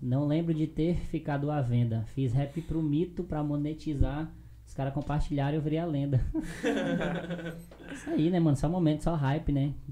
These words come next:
Confesso que tava no YouTube só por hype mesmo. Mas foi um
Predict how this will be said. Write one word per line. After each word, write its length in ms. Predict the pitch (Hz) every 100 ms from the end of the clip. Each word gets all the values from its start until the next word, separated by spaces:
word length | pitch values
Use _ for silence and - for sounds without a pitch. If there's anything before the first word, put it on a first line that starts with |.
| - -
Confesso 480 | 165 - 151 160
que 60 | 143
tava 220 | 131 127
no 60 | 131
YouTube 300 | 123 127 117
só 100 | 131
por 160 | 135 135
hype 300 | 123 123 127
mesmo. 240 | 120 135 - - - - -
Mas 340 | 127 127 127
foi 220 | - 160
um 180 | 175